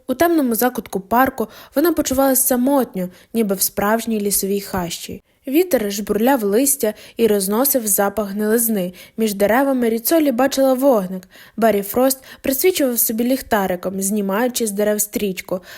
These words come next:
прибираючи всі сліди того, що тут побувала поліція. Починаючи з сьогоднішнього вечора, вони мали організувати засідки.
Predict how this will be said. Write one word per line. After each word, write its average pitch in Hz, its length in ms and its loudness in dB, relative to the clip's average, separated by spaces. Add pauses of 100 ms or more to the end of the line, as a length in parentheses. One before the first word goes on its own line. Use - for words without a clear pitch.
прибираючи 311 560 4
всі 294 240 0
сліди 226 340 0
того, 220 420 -2 (180)
що - 220 -4
тут 233 240 -2
побувала 220 480 2
поліція. 196 640 0 (280)
Починаючи 339 560 -2
з - 80 0
сьогоднішнього 233 680 0
вечора, 233 460 2 (240)
вони 349 200 2
мали 285 280 4
організувати 214 760 0
засідки. 190 680 -2